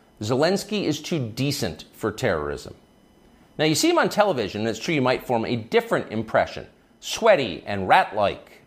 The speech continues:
a comedian turned oligarch, a persecutor of Christians, a friend of BlackRock. But don't believe your own eyes.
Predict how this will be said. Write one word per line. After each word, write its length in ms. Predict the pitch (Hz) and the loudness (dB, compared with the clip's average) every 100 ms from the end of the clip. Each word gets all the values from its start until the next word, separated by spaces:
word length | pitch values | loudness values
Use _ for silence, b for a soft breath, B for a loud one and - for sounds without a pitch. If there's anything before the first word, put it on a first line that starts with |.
| - | -10
a 80 | 104 | -6
comedian 500 | 135 131 117 110 101 | -2 0 2 0 0
turned 280 | 131 104 - | -2 -2 0
oligarch, 640 | 127 147 117 104 78 - - b b | 2 4 2 2 0 -2 -14 b b
a 120 | - - | -4 -2
persecutor 580 | 147 - - 127 110 | 0 -4 -4 -4 0
of 140 | 120 120 | 0 0
Christians, 640 | 262 262 - 113 - - b b b | 0 0 0 -4 -4 -20 b b b
a 120 | - | -4
friend 320 | - 120 110 | 0 0 0
of 200 | 101 123 | -2 -2
BlackRock. 760 | 107 123 151 - 117 76 - - _ _ _ _ _ _ _ - | 0 2 2 4 2 2 -4 -20 _ _ _ _ _ _ _ -10
But 200 | 90 - | -10 -2
don't 260 | 117 208 | 0 0
believe 360 | 202 143 156 143 | -2 -2 -2 -2
your 140 | 123 | 0
own 140 | 127 120 | 2 2
eyes. 440 | 104 69 69 - | 0 -2 -8 -18